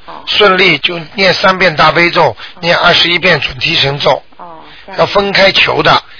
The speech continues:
Speaker 1: 哦。
Speaker 2: 你不要什么药都放在一起吃。
Speaker 1: 哦。
Speaker 2: 吃药跟念经一样。
Speaker 1: 哦。
Speaker 2: 明白了吗？
Speaker 1: 哦。
Speaker 2: 我治这个病，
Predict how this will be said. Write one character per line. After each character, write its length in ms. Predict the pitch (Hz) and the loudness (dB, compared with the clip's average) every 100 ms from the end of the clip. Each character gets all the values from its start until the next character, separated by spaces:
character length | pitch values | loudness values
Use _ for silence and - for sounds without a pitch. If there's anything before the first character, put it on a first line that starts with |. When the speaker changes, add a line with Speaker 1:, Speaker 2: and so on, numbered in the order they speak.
| - - | -20 -10
Speaker 1:
哦。 60 | |
Speaker 2:
你 80 | 147 | -10
不 120 | 143 202 | -2 2
要 120 | 175 | 2
什 160 | 151 | 2
么 100 | 151 | 0
药 160 | 196 175 | 2 2
都 100 | 175 | 2
放 200 | - 180 | 2 2
在 80 | 170 | 2
一 100 | 180 | 0
起 180 | 151 135 | 0 0
吃。 260 | - - | 0 2
Speaker 1:
哦。 720 | 151 - - - - 170 156 156 | 0 -4 -20 -20 -20 -20 -16 -4
Speaker 2:
吃 300 | - 196 208 | 0 2 4
药 220 | 220 170 | 4 4
跟 160 | 180 190 | 0 0
念 200 | 196 165 | 0 0
经 220 | 180 175 | -2 -2
一 120 | 156 | 0
样。 140 | 190 156 104 - - - - - | 2 2 0 -8 -20 -20 -20 -20
Speaker 1:
哦。 100 | 175 165 | -18 -8
Speaker 2:
明 140 | 143 165 | -4 2
白 120 | 165 | 4
了 120 | 160 | 6
吗？ 300 | 151 143 127 | 4 4 0
Speaker 1:
哦。 60 | 170 170 | -6 -6
Speaker 2:
我 100 | - | -4
治 220 | - 226 190 | 0 -2 0
这 140 | 220 | 2
个 100 | 185 | 2
病， 280 | - 180 | 2 -2